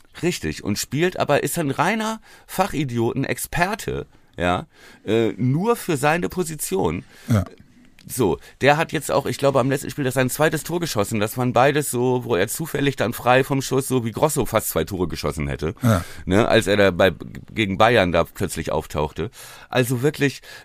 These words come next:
Speaker 1: ähm, reine, ähm, ja, wie so Zahnräder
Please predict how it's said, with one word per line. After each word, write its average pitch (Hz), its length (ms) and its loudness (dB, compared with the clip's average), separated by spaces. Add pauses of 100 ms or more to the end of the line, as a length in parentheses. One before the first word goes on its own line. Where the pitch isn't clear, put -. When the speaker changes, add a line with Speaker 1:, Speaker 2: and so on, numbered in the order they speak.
Speaker 1:
ähm, 117 320 2 (560)
reine, 180 600 2 (880)
ähm, 123 420 -2 (400)
ja, 139 300 4
wie 131 200 -2
so 147 340 4 (420)
Zahnräder 120 840 4